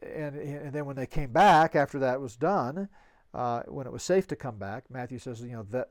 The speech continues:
that's the fulfillment of Hosea eleven one. Well, obviously it wasn't the fulfillment in a tr-, traditional prophetic sense,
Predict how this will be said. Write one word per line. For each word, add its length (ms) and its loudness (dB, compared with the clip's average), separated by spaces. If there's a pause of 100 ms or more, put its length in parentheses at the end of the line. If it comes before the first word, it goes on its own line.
that's 500 -6
the 80 -8
fulfillment 520 -2
of 80 -6
Hosea 380 -6
eleven 300 -8
one. 140 -8
Well, 120 0
obviously 420 0
it 100 -6
wasn't 320 -8 (720)
the 100 -8
fulfillment 520 -6
in 140 -8
a 100 -12 (200)
tr-, 140 -18
traditional 540 -4
prophetic 500 0
sense, 440 -14